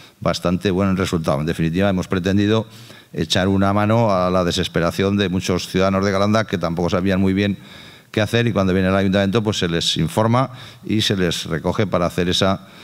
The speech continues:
solicitud. El plazo creo que terminará mañana, al final de la mañana, porque esta semana pues es muy corta, el miércoles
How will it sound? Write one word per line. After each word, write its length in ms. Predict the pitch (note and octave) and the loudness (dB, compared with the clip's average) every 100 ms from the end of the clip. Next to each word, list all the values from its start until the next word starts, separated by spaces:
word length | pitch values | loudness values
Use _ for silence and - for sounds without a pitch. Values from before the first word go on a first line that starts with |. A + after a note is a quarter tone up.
| - - | -20 -12
solicitud. 720 | - G2 G2+ G2 F#2+ B2 B2 | -4 0 0 0 0 2 2
El 120 | G#2+ F2 | 0 0
plazo 320 | G#2+ G#2 G2 | 0 0 0
creo 160 | G2+ | 0
que 80 | G2 | 2
terminará 420 | F#2 G2+ G2 G#2 | 2 2 2 2
mañana, 720 | G#2 F#2 A2 A2+ C#3 C#3 - - | 2 2 2 2 0 -2 -12 -6
al 200 | F#2 F#2 | -2 0
final 280 | F#2 F#2 | 0 0
de 60 | F#2 | 2
la 80 | F#2+ | 2
mañana, 340 | F#2+ A2 C3 | 2 2 2
porque 200 | G#2+ F2 | 0 -2
esta 180 | D#2+ F2+ | -2 -2
semana 480 | F#2+ F2+ F#2+ F2+ E2+ | 0 0 2 0 -2
pues 200 | D#2+ D#2+ | -4 -2
es 240 | F2 - | -4 -4
muy 160 | - E2 | -4 -4
corta, 260 | D#2+ A2 B2+ | -2 0 0
el 80 | |
miércoles 520 | G#2+ F2 E2+ F2 D#2+ | 0 0 0 0 -2